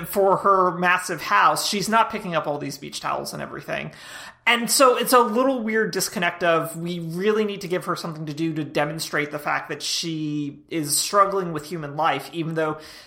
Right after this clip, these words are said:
she resurrected herself into this very privileged body, um, that doesn't get navigated in a way that I feel feels organic to the show. And that's really kind of frustra-,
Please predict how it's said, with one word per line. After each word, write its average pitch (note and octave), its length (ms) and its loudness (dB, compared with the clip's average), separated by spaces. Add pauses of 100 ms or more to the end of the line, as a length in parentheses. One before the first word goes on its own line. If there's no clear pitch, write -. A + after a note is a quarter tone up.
she E3 760 -4 (420)
resurrected F3 680 2
herself D3 360 0
into C#3+ 180 -8
this C#3+ 160 -6
very D#3+ 280 -2
privileged C#3 560 -10
body, - 480 -8 (460)
um, D3 640 2
that - 580 -4
doesn't F3+ 480 2
get C#3+ 380 -4
navigated C3+ 680 -4
in C3 120 -10
a C3 60 -10
way C3 160 -2
that C3 140 -4
I C3 80 -2
feel C3+ 340 -8
feels C#3 360 -10
organic C3 640 -10
to - 120 -12
the B2+ 120 -10
show. D#3+ 720 -4
And F3 100 -6
that's F3 220 -2
really F3 240 -2
kind D#3 220 -8
of C#3 100 -10
frustra-, - 480 -10